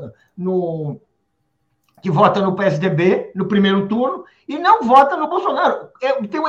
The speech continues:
elevado, o eleitorado, vamos chamar assim, Merval Pereira. Merval <laughs> Pereira fez campanha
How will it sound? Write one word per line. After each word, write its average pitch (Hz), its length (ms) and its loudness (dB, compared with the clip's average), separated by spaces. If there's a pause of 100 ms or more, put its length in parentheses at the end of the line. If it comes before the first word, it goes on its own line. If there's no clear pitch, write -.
(180)
elevado, 277 480 2
o 240 320 -6
eleitorado, 240 480 -2
vamos 254 160 -4
chamar 240 160 2
assim, 233 240 -4 (100)
Merval 269 480 6
Pereira. 277 720 4 (380)
Merval - 340 4
<laughs> - 80 -6
Pereira - 400 0 (220)
fez - 260 -8
campanha - 640 0